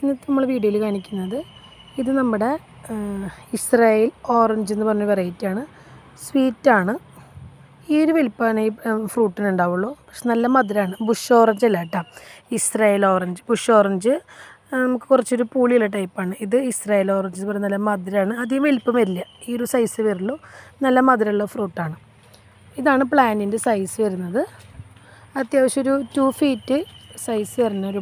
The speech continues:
പ്ലാന്റാണ്. ഞാൻ ഇത് സെപ്പറേറ്റ് ആയിട്ട് cut ചെയ്തു. ചെറുതിലെ തന്നെ fruit ഉണ്ടാവും. നമ്മൾ bud ചെയ്ത പ്ലാന്റാണ് വരുന്നത്. കണ്ടോ, ഈ ഒരു ചെറിയ തൈ മുതലാണ് അത്യാവശ്യം നല്ല fruit വരുന്നുണ്ട്. plant size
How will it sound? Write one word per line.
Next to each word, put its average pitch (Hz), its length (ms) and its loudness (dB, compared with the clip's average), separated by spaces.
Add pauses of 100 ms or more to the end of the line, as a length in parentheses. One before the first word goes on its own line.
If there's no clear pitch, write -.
പ്ലാന്റാണ്. 185 540 -4 (520)
ഞാൻ 226 180 -4
ഇത് 214 120 -2
സെപ്പറേറ്റ് 196 380 -6
ആയിട്ട് 185 180 -14
cut 165 180 -14
ചെയ്തു. - 140 -20 (760)
ചെറുതിലെ 247 500 2
തന്നെ 254 240 2 (2000)
fruit 240 440 -2 (800)
ഉണ്ടാവും. 208 340 -2 (500)
നമ്മൾ 240 180 -2 (100)
bud 226 240 4
ചെയ്ത 240 240 0
പ്ലാന്റാണ് 190 440 -2
വരുന്നത്. 180 240 -10 (240)
കണ്ടോ, 202 240 -6
ഈ 226 100 -6
ഒരു 254 160 -6
ചെറിയ 233 240 4
തൈ 233 160 4
മുതലാണ് 196 360 -4
അത്യാവശ്യം 202 420 -10
നല്ല 208 220 -4
fruit 202 340 -6
വരുന്നുണ്ട്. 175 380 -8 (2500)
plant 247 360 0
size 233 220 2